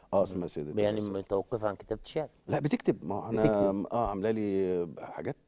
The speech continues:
Speaker 1: كتير وعاملة لغيري يعني،
Speaker 2: آه،
Speaker 1: فربنا
Speaker 2: يعني أنت
Speaker 1: يوفقها.
Speaker 2: بتختار الأول ولا
Speaker 1: آه.
Speaker 2: هي بتختار المطرب؟
Speaker 1: لا، لا، ما
Speaker 2: ما
Speaker 1: فيش
Speaker 2: نتكلم
Speaker 1: بينا،
Speaker 2: بصراحة.
Speaker 1: مفيش، لا، ما فيش بينا، احنا، احنا أصدقاء وأصحاب و-،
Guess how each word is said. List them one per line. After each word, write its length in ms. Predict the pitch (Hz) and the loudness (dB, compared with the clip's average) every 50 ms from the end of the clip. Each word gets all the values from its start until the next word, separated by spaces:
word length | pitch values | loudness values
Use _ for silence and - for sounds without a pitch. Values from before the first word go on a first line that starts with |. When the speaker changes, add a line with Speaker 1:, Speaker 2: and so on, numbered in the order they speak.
| - 139 135 135 131 127 | -8 -6 -4 -4 -6 -8
Speaker 1:
كتير 300 | - - - 190 196 135 | -10 -10 -6 -4 -2 0
وعاملة 260 | 104 95 117 131 123 | 0 2 2 2 2
لغيري 380 | 120 110 127 185 196 135 107 92 | 2 2 2 2 4 4 4 2
يعني، 160 | 90 82 95 - - - | 0 0 -2 -8 -16 -8
Speaker 2:
آه، 20 | - | 0
Speaker 1:
فربنا 200 | - - 117 110 | 2 4 4 4
Speaker 2:
يعني 380 | 107 104 101 101 101 101 101 101 | 4 4 2 2 2 2 2 2
أنت 200 | - - - 147 | 0 2 2 2
Speaker 1:
يوفقها. 40 | 110 95 - - - | 2 2 0 -2 -4
Speaker 2:
بتختار 340 | - - - 147 151 160 143 - - | 4 8 10 12 12 12 10 8 2
الأول 680 | - 95 - - 143 151 175 190 214 233 240 233 214 185 | -4 -6 2 8 10 10 10 10 8 2 2 2 4 8
ولا 360 | 135 107 95 92 87 92 95 | 8 8 8 6 4 4 4
Speaker 1:
آه. 20 | |
Speaker 2:
هي 260 | 101 110 110 107 104 | 6 6 6 6 4
بتختار 460 | 98 - - - - - - 151 170 165 | 4 2 -4 -12 2 8 10 12 12 12
المطرب؟ 460 | 143 127 127 135 120 - 123 113 87 - | 12 10 8 6 6 6 4 2 2 2
Speaker 1:
لا، 360 | - 117 131 156 170 160 139 - - - - | 2 6 10 12 12 12 12 8 4 -2 4
لا، 400 | 147 143 147 135 - - 117 120 | 8 10 10 10 8 6 0 0
ما 380 | 123 120 120 117 113 117 117 | 2 2 2 2 2 2 2
Speaker 2:
ما 60 | 107 101 | 2 2
Speaker 1:
فيش 100 | 131 139 139 | 2 2 4
Speaker 2:
نتكلم 160 | - - 151 | 8 8 10
Speaker 1:
بينا، 140 | 147 147 135 | 10 10 8
Speaker 2:
بصراحة. 320 | 123 117 160 170 202 233 214 - - 90 | 8 10 10 12 12 12 12 10 8 2
Speaker 1:
مفيش، 80 | - 123 165 | 4 4 4
لا، 80 | 156 | 6
ما 100 | 147 135 | 4 4
فيش 220 | 127 143 156 117 104 | 0 0 -2 0 2
بينا، 280 | 127 135 113 101 95 | 2 2 2 0 -2
احنا، 300 | 85 - - 113 107 101 | -6 -6 -6 -6 -6 -6
احنا 320 | 87 - 101 104 98 80 - | -6 -8 -8 -8 -6 -6 -6
أصدقاء 560 | 92 85 85 90 98 - - 113 113 - - | -6 -8 -8 -10 -8 -6 -4 -4 -4 -4 -4
وأصحاب 520 | 95 85 78 - - - - 113 104 87 | -4 -6 -8 -10 -10 -8 -6 -6 -6 -6
و-، 500 | 92 92 87 87 85 78 78 - - 67 | -6 -6 -6 -4 -4 -4 -4 -6 -6 -8